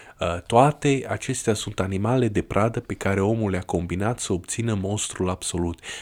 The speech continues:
Așa cum Jordan, uh, Jordan B. Peterson remarca, Noi, umanoizii, avem o lungă istorie cu animale de pradă, șerpii ne mâncau, ne mâncau,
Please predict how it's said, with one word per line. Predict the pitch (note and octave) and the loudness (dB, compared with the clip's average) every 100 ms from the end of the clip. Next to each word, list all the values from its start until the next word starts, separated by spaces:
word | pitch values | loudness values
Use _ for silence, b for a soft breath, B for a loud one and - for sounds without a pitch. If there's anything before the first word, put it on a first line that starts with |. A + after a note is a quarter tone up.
| B | B
Așa | - - C3+ | -4 2 2
cum | - A2 | 4 0
Jordan, | G2 A#2+ A2 G2+ - - D2 | 4 4 4 0 -4 -10 -4
uh, | F#2 F#2+ | -2 -2
Jordan | G2 G#2+ G#2 F#2+ F#2 F#2 - | 0 2 2 0 -2 -4 -10
B. | G#2+ F#2 | -6 -4
Peterson | G2+ - F2+ - - F2 | -2 -2 -4 -4 -4 -2
remarca, | F2 E2+ F2 - A#2+ B2+ - B B B | -2 -2 -4 -2 0 0 -2 B B B
Noi, | G2+ A2+ B2 | 2 4 4
umanoizii, | A2 F#2 F2+ F#2 G2 A2+ A2 G#2+ | 2 0 -2 0 0 -2 0 0
avem | F#2 G2 F#2 | 0 0 0
o | F2+ | 2
lungă | G#2 B2 G#2 | 2 2 2
istorie | G2+ - - G#2 G2+ F#2 F2+ | 0 0 0 2 2 2 -2
cu | - F#2 F2 B B B | -2 -2 -2 B B B
animale | F#2+ F#2 F#2+ F#2 F#2 E2+ | -2 0 2 2 2 0
de | F2 | -4
pradă, | - - A2 A2 G#2+ | -4 2 2 4 2
șerpii | G2 - A#2+ A2+ - | 2 6 6 6 0
ne | F#2+ F2 | -2 -2
mâncau, | F2 F2 - G#2 B2 B2 B2 - - | -4 -6 0 2 4 2 -2 -10 -8
ne | G2+ F#2+ | -2 -2
mâncau, | F2+ F2 - G#2 A#2+ | -2 -4 -2 0 0